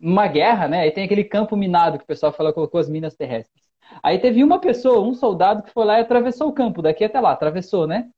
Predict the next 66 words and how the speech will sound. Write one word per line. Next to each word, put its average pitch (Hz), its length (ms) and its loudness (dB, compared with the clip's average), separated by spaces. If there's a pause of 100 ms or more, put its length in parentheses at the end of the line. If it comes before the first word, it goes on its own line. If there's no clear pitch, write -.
E 185 60 4
ele 233 80 2
chegou 254 320 2
lá 226 100 4
do 175 80 -2
outro 165 160 -6
lado. 113 240 -2 (480)
Aí 254 200 2
o 311 60 2
outro 339 320 2
soldado 220 340 0
que 208 100 -8
vai 190 180 0
atrás 160 300 -4
dele, 165 180 -4
o 151 40 -6
que 147 100 -12
vai 151 160 -2
depois, 147 480 0
ele 175 120 -4
tem 262 180 4
duas 277 180 -2
opções, 180 560 -8 (200)
né? 147 220 -10 (380)
Ou 359 220 4
ele 359 120 2
pega 147 540 -2 (260)
e 170 100 0
ele 240 140 2
vê 208 180 2
as 294 120 0
marcas 214 520 0
da 160 120 0
pegada 151 540 2
de 147 100 -8
onde 202 180 -4
o 185 40 -6
primeiro 170 280 -6
soldado 147 400 -4
pisou 151 240 -8
e 165 60 0
ele 180 160 -2
pisa 220 280 -2
exatamente 226 580 -2
lá, 185 100 0
porque 185 160 -6
ele 180 80 -2
sabe 202 260 -2
que 196 100 -8
lá 190 140 2
não 285 200 0
tem 339 160 -6
bomba, 160 360 0
lá 139 140 2
não 311 180 2
vai 247 240 0
explodir. 135 440 -8
Se - 120 -20
fosse 233 200 0
explodir, 220 260 -4
teria 254 220 0
explodido 214 400 -4
antes 247 180 -2
e 233 40 0
não 214 260 0
explodiu, 214 420 -8